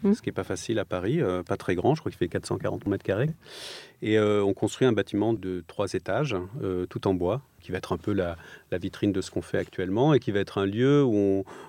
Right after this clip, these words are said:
Speaker 2: où on aimerait, euh, comme on a un passé, euh, de collectif d'architectes, puisqu'on a fait partie du,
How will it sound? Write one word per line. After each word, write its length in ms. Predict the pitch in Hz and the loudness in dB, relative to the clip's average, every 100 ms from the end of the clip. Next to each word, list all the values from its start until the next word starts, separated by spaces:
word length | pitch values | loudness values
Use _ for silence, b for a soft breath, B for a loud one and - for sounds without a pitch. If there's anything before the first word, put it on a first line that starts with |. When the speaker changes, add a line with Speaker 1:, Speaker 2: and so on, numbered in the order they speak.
| B | B
Speaker 2:
où 100 | 101 | 0
on 120 | 104 | 2
aimerait, 480 | 107 107 104 131 139 | 4 4 4 6 6
euh, 800 | 110 101 98 98 98 95 95 92 - - | 4 2 2 2 2 0 -2 -4 -4 -2
comme 100 | 110 | 4
on 100 | 110 | 6
a 60 | |
un 140 | 123 113 | 4 4
passé, 420 | 123 113 131 123 | 2 4 6 6
euh, 220 | 107 98 92 B B B | 6 2 -2 B B B
de 120 | 107 107 | -6 2
collectif 680 | 131 117 - 139 131 - | 4 4 2 -4 -4 -6
d'architectes, 560 | 92 92 120 - 147 - | -8 -6 -2 4 4 2
puisqu'on 280 | - 98 92 | -4 2 2
a 140 | 90 | 2
fait 160 | - 95 | -2 -2
partie 300 | 92 - 113 | -4 -4 -4
du, 720 | 92 87 87 87 98 101 | -4 -4 -4 -6 -6 -8